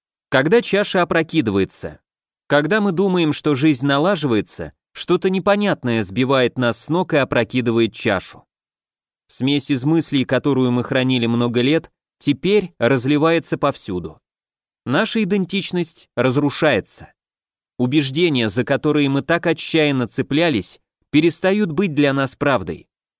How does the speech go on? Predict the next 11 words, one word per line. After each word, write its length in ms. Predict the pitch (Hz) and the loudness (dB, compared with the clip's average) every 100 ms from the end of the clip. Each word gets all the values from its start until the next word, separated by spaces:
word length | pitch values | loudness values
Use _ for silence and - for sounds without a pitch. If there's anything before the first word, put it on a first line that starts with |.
| _ _ _ | _ _ _
Всё, 260 | - - 247 | -6 -2 -2
что, 200 | - 220 | 0 2
по 160 | 185 | 2
нашему 380 | 180 196 - 165 | 0 0 0 0
мнению, 460 | 160 180 196 143 117 | 0 0 0 0 0
может 360 | 127 156 143 | 0 0 0
помочь 380 | - 151 160 - | 0 2 0 0
почувствовать 640 | 143 139 165 156 - 139 | -2 0 0 -2 -2 -4
себя 280 | - 135 143 | -2 0 0
хорошо, 600 | 131 120 107 - 156 165 - _ _ _ - | 0 0 -2 0 0 0 -6 _ _ _ 0
уничтожается. 1000 | 131 123 - 123 92 98 87 - - | 2 2 2 0 0 -2 -4 -8 -16